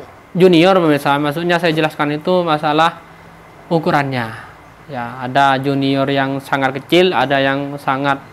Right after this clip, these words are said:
yang standar ya. Ini junior untuk kelas, umumnya kelas berapa? Lima S D, ada yang kelas berapa nih? Di bawah kelas tiga S D, kelas satu S D.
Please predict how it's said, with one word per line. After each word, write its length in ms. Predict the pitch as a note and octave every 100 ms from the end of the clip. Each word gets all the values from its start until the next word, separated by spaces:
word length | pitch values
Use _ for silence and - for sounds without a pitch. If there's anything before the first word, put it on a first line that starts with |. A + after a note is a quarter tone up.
| - - - D3+
yang 160 | C#3+
standar 560 | C#3 D3+ C3 B2+ B2+ B2
ya. 160 | B2 C3
Ini 240 | D3+ D3+
junior 320 | C#3+ C#3+ D#3+
untuk 320 | D3 C#3+ D3+
kelas, 400 | C#3+ D3 D#3+ - - - - - - -
umumnya 480 | D#3+ D3+ C#3+ D#3+ D3+
kelas 480 | D3 C#3+ C#3+ - -
berapa? 320 | - E3+ G3+ A#3 - - - -
Lima 240 | D3 C#3+ C#3
S 80 | C3+
D, 240 | D#3+ F#3
ada 240 | F3+ C#3+ D3+
yang 160 | D#3+
kelas 160 | D#3+ E3
berapa 280 | E3+ F3 C#3+
nih? 120 | C3 C3+
Di 160 | C#3+
bawah 400 | C#3 C#3+ D#3 - - -
kelas 200 | D#3+ -
tiga 240 | D#3+ C#3+ C3+
S 80 | C3+
D, 200 | D#3 D#3
kelas 200 | C#3+ C3+
satu 240 | C3+ B2+
S 120 | C3 -
D. 240 | C3 A#2